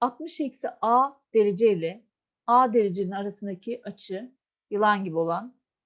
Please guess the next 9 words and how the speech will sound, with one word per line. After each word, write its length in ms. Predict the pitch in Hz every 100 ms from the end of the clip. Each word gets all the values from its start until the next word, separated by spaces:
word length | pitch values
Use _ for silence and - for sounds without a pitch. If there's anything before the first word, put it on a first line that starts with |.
| _
pardon, 340 | 208 175 165 _ _ -
altmış 320 | 208 254 254
eksi 280 | 247 - 233
A 260 | - 226 220
ile 180 | 165 202 - _ _ _ _
A 280 | 214 226 233
derece 300 | 226 214 202
olan, 420 | 180 196 190 180 _ _ _
e, 40 | -